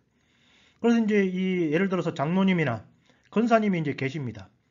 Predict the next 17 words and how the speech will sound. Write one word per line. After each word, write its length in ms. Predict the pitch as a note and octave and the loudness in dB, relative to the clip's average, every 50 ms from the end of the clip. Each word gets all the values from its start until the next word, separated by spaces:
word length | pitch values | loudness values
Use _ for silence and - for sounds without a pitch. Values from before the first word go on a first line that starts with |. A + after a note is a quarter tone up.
| _ _ _ _ | _ _ _ _
그래서 200 | - G3 - F#3 | -10 -10 -8 -8
시-, 260 | D3 - - - E3+ | -10 -10 -10 -10 -10
이제 400 | D#3 D3+ E3+ D3+ D3+ D3+ C#3 C#3 | -8 -4 -2 -2 0 -2 -2 -4
그 160 | C#3 - D3 D3 | -6 -8 -6 -4
병문안을 440 | E3 E3 F#3 G3 G3 F#3+ F#3 F3+ | -2 -2 0 0 0 0 0 0
와달라고 440 | E3 D3 C#3 C#3+ E3 D#3+ D#3+ D#3 D3+ | 0 0 0 0 0 -2 -2 -2 -4
해서 120 | C#3+ B2 D3 | -4 -6 -8
이제 100 | C3 B2+ | -10 -8
갔더니 600 | - C#3 C#3 - - F3 F3+ F3 D3+ A#2+ G2 - _ _ _ _ _ _ | -8 -8 -8 -6 -6 -6 -4 -4 -4 -6 -10 -12 _ _ _ _ _ _
이미 260 | - E3 F#3 F#3 F3 E3+ | -8 -6 -4 -4 -4 -4
이제 140 | D#3 D#3 | -4 -4
암세포가 840 | D3 B2+ C3 D3 D#3 E3+ F3 E3+ D#3+ - D#3+ D#3+ - E3 D#3 D#3+ C#3+ | -4 -2 -2 -2 -2 -4 -6 -8 -10 -12 -12 -10 -10 -8 -6 -6 -6
온몸에 460 | B2+ C3+ D3+ D#3 D#3+ D#3 D3 C#3 C#3+ | -6 -6 -8 -8 -8 -8 -10 -12 -12
퍼져서 500 | - - E3 F3 E3+ F3 F#3 G3 F#3+ F#3+ - _ _ _ | -12 -10 -10 -10 -8 -4 -4 -6 -6 -6 -12 _ _ _
살 300 | - - - E3+ F3 F3 | -12 -4 -2 -2 -2 -2
가능성이 420 | - C#3 D#3 E3 D3+ E3 E3+ D3 | -4 -8 -8 -8 -8 -8 -8 -6
없습니다. 560 | A2+ B2 B2+ - - F3 D3+ A#2+ - G2+ - | -6 -8 -8 -8 -10 -10 -10 -10 -12 -14 -18